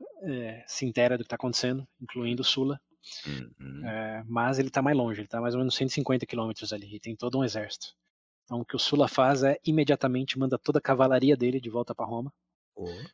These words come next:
Speaker 1: É, porque os cavalos, obviamente, chegavam mais rápido que o exército caminhando, né?
Speaker 2: Sim.
Speaker 1: É, ele chega justo em tempo, porque os, os samnitas chegam antes, claro, mas alguns jovens romanos que ainda tão ali na cidade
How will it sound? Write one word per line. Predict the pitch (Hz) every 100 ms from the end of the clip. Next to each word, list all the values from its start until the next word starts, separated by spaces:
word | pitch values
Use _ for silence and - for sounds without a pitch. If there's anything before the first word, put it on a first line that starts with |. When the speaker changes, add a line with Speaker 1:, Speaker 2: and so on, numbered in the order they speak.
| _ -
Speaker 1:
É, | 113 107
porque | 107 - 120 120
os | - -
cavalos, | 110 113 123 117
obviamente, | 117 117 120 -
chegavam | 127 123 131
mais | 127 113
rápido | 120 - 127
que | 135
o |
exército | 135 113 113 -
caminhando, | - 127 113 101 104
né? | - _ _ -
Speaker 2:
Sim. | 160 95 80 _ _ _ _ _ 131
Speaker 1:
É, | 123 113 113 104 - - 165 202
ele | 131 127
chega | - 139 151 135 - 196 _ 247 180
justo | 139 147 165 - 170 -
em | 160
tempo, | 139 123 - 107 -
porque | 123 117 123
os, | 123 117 - -
os | -
samnitas | - 123 127 135 127 - -
chegam | - - 135 127
antes, | 123 127 -
claro, | 123 127 151 -
mas | 127 120 117 -
alguns | 113 135 117
jovens | 127 131 139 143
romanos | - 135 123 127 131 -
que | 113
ainda | 113
tão | - 117
ali | 110
na | 113
cidade | - 110 110 123